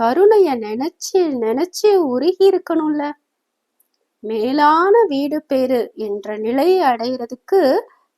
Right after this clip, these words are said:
தடையா இருக்கிறது எது? சிற்றின்ப குப்பைன்னு சொல்ற அறுவகை குற்றங்களான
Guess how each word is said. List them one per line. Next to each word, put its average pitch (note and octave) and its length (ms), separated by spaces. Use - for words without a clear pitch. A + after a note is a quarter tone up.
தடையா G4 500
இருக்கிறது C#4 480
எது? B3 400
சிற்றின்ப G4 920
குப்பைன்னு C4 580
சொல்ற A#3 540
அறுவகை E4 840
குற்றங்களான B3+ 1120